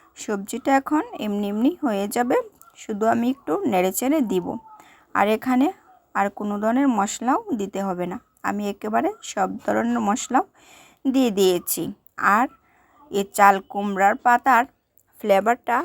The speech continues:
আমার কাছে তো অসম্ভব ভালো লাগে। এগুলো কিন্তু একদম সফট,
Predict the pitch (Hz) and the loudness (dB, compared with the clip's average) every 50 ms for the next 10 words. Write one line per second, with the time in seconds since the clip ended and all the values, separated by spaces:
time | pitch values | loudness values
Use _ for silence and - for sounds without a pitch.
0 | 381 349 - - 196 196 208 240 - 262 262 - - 311 - - 285 330 359 - | -4 -4 -4 -2 0 -2 -2 -2 -4 -8 -8 -8 -12 -10 -6 -6 -6 -6 -4 -2
1 | - 226 226 - - - 247 247 247 254 285 339 381 _ - 233 196 208 208 185 | -2 -2 -2 -4 -6 -6 -4 -4 -2 0 0 0 -2 _ -8 -12 -4 -2 0 0
2 | 185 180 180 185 190 208 - - _ - 196 190 190 196 208 214 233 240 - 254 | 0 0 -2 -2 -4 -6 -8 -12 _ -4 -4 -2 -2 -2 -2 -2 -4 -4 -4 -4
3 | 254 - 277 262 208 190 196 196 226 - 226 240 330 349 - - - - - - | -2 0 2 2 4 2 2 0 -4 -4 -2 -2 -2 -2 -6 -8 -8 -2 0 0
4 | - - - - | 0 0 -2 -10